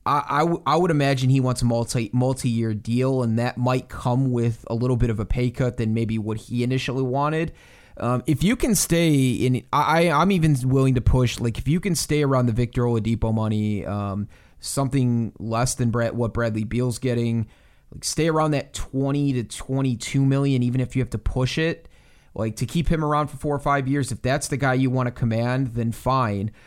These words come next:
But the last thing I wanna see is one of two things, either another team driving up the price on LaVine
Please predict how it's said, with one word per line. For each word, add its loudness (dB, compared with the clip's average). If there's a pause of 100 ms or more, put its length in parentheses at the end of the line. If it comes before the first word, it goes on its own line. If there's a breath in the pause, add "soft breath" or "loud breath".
(140 soft breath)
But 2
the 0
last 2
thing 0
I 2
wanna 0
see 2
is -2
one 0
of -2
two 0
things, -2
either 0
another 0
team -2
driving 0
up -4
the -2
price -2
on 0
LaVine -2